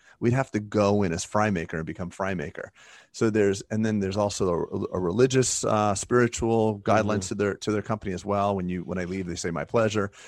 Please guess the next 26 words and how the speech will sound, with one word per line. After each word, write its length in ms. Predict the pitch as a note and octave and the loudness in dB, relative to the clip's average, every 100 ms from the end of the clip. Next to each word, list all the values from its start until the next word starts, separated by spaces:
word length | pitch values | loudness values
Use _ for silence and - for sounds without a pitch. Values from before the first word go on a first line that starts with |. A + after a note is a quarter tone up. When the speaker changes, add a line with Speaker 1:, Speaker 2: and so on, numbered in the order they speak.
| - | -14
Speaker 1:
The 80 | - | 0
point 260 | - C#3+ C3+ | 4 4 4
I'm 80 | B2 | 2
trying 200 | A#2+ G#2+ | 0 0
to 40 | |
make 240 | G2+ F#2 | -2 -2
is 140 | G2 F2 | -6 -4
they're 100 | G2 | -6
selling, 640 | - A2 G#2+ A2+ A2 A2+ _ | -2 0 0 0 -2 -6 _
uh, 80 | F#2+ | -8
you 100 | F#2+ | -4
know, 260 | F#2+ F2+ - | -2 -2 -4
un-, 180 | F#2+ G2+ - _ _ - | -8 -8 -16 _ _ -6
sorry, 300 | - G2 F2+ | 0 0 0
Chick-fil-A, 360 | F2+ - E2+ | -6 -4 -4
you're 120 | E2+ | -4
selling 380 | F2 G#2+ G2+ G2 | -4 -2 -2 -4
unhealthy 540 | - G2+ G2 F#2 - F2+ | -4 -6 -4 -4 -6 -10
food 240 | - D2+ | -8 -8
that's 180 | D2 - | -8 -10
really, 220 | - D#2 | -10 -10
really 200 | D#2 D#2 | -10 -10
quite 280 | - - - | -10 -10 -6
bad 200 | B1 C2+ | -6 -6
for 120 | - | -8
you, 160 | A#1+ | -10